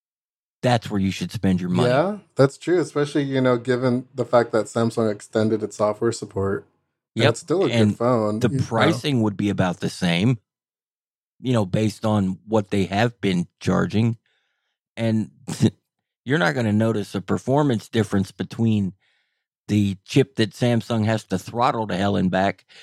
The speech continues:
Speaker 1: which no other company that uses that chip does, so Samsung can blame it on the chip if they want. But, uh, you're not gonna notice any bit of damn difference. Just buy the S twenty-one.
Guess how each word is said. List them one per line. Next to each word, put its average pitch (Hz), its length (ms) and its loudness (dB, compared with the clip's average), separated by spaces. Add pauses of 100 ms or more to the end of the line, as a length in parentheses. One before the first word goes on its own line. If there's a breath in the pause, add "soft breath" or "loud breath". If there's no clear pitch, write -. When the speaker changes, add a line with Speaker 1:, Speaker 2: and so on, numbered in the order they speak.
(160 loud breath)
Speaker 1:
which 139 280 2 (140)
no 139 280 -2
other 202 200 0
company 131 400 0
that 101 140 -2
uses 98 320 -2
that 104 200 0
chip - 280 -2
does, 101 320 0
so 101 140 -4
Samsung 131 580 0
can 104 160 0
blame 107 400 0
it 110 80 0
on 101 160 -2
the 98 80 -2
chip - 280 0
if 95 120 -2
they 95 120 0
want. 101 380 0 (720 loud breath)
But, 117 160 2
uh, 101 200 0 (400)
you're 139 160 0
not 196 200 0
gonna 156 160 0
notice 143 380 0
any 160 200 -2
bit 170 180 -2
of 151 100 -4
damn 135 200 0
difference. 131 400 -2
Just - 200 -10
buy 160 160 -2
the 143 120 2
S 147 160 0
twenty-one. 147 560 -2